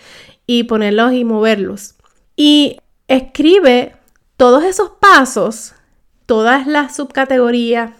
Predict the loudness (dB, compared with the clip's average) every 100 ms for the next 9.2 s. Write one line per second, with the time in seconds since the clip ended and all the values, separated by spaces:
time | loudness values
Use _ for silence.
0 | _ _ _ -18 -12 -10 -8 -6 -6 -6
1 | -4 -2 0 0 0 -4 -8 -16 _ _
2 | 0 2 4 2 0 -2 -2 -2 -2 -2
3 | 0 0 -2 0 0 0 -2 -6 -4 -2
4 | -2 0 0 0 0 -4 -6 -8 _ _
5 | _ _ _ _ 2 2 0 -6 0 0
6 | 0 -4 -6 -4 -6 -4 -4 -2 0 0
7 | 0 -4 -4 0 2 2 2 0 -2 -2
8 | -4 -2 -2 -2 -4 0 2 2 0 0
9 | -2